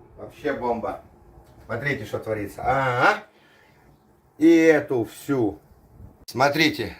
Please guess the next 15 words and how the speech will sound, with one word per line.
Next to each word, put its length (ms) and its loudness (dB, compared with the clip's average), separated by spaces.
цвет 420 -2
золотой. 640 0
Вообще 640 -4
просто 580 -2
бомба. 680 -2
И 120 -8
всю 180 -2
эту 220 0
красоту 720 -4
мы 440 0
выкладываем 760 -2
на 140 -10
наше 300 -6
мяско. 380 -12
Что? 420 -8